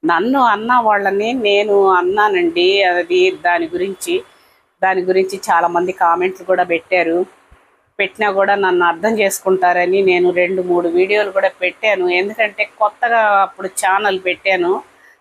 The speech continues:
ఛానల్ పెట్టిన కొత్తలోనండి అది. అది ఎలా చెప్పాలా, ఎలా నా మనసులో దాన్ని చెప్పాలనని నాకు ఆ, అది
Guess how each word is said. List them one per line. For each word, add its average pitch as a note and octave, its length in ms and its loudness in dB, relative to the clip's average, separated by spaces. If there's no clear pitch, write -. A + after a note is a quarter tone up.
ఛానల్ G3+ 320 -2
పెట్టిన F#3+ 240 -6
కొత్తలోనండి F#3 760 -2
అది. F3+ 340 0
అది G3 180 -2
ఎలా G3+ 280 0
చెప్పాలా, G3+ 680 0
ఎలా G3+ 540 2
నా F#3+ 440 2
మనసులో G3 500 0
దాన్ని G3 280 -2
చెప్పాలనని G3+ 1000 -2
నాకు G3+ 380 -2
ఆ, E3+ 300 2
అది F3+ 260 2